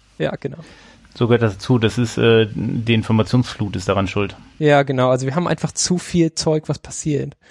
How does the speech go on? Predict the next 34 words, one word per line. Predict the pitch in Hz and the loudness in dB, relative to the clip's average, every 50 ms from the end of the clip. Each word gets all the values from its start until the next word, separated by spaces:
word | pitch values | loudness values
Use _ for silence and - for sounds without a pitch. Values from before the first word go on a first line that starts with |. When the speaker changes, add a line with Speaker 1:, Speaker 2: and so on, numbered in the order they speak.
| - - - - - _ _ _ - | -20 -20 -20 -20 -20 _ _ _ -6
Speaker 1:
Genau. | 151 139 110 - - _ _ _ - - - - - - | -4 -4 -4 -4 -6 _ _ _ -20 -20 -20 -14 -4 2
Für, | - 202 208 208 - - | 4 4 4 2 0 0
äh, | - 175 165 160 160 160 160 160 160 156 | 2 4 4 4 6 4 4 4 2 2
für | 156 - - 170 165 160 160 160 | 0 -2 2 4 4 4 4 4
Leute, | 160 170 180 180 185 | 4 4 4 2 0
die | 160 160 160 | -4 -4 -4
mich | 156 160 156 151 156 170 175 - - - _ - | -2 -2 -2 0 0 0 -2 -2 -6 -16 _ -4
auch | - 165 - | -4 -2 0
mal | 180 160 160 160 160 165 170 | 0 2 4 4 4 2 0
sehen | 156 139 165 190 196 196 185 | 0 0 0 0 0 0 2
wollen, | 185 190 190 196 196 | 2 4 4 2 0
können | 190 - 185 165 | -2 -4 -2 -2
auch, | 160 - | 0 0
auch | 160 165 | 0 -2
einfach | 170 156 - 170 - | -2 -2 -4 -6 -6
zu | - 170 | -6 -8
Eloop | 165 156 151 151 - | -8 -6 -6 -8 -6
kommen. | - - 147 143 139 139 139 151 - _ _ _ _ | -6 -6 -6 -6 -6 -10 -12 -14 -16 _ _ _ _
Und, | - 156 139 135 131 131 131 127 - | -6 -4 -4 -4 -4 -6 -8 -10 -6
äh, | - 135 127 123 123 123 120 123 123 _ _ _ _ _ _ _ _ - | -4 -2 -2 0 0 -2 -2 -4 -6 _ _ _ _ _ _ _ _ -2
wir | 139 135 | 0 2
haben | 151 170 | 2 4
auch, | 160 160 - | 2 0 2
glaub | - 165 147 | 0 0 0
ich, | 147 143 | 0 0
noch | 160 139 | -2 -2
einen | 143 139 | -4 -4
Slot | - - 151 151 156 - - | -4 -2 0 2 2 0 -2
frei, | - - - 143 143 151 165 170 151 | -6 -4 0 2 4 4 4 4 2
weil | 147 139 | 2 2
jetzt, | 135 131 - - - - | 2 0 -4 -8 -8 -6
äh, | 147 143 139 135 | -4 -4 -4 -4
gerade | - - - 135 135 135 135 131 135 - | -6 -6 -6 -6 -4 -4 -4 -4 -4 -6
einer, | - 135 131 131 131 127 131 131 127 | -6 -6 -6 -4 -4 -4 -6 -6 -8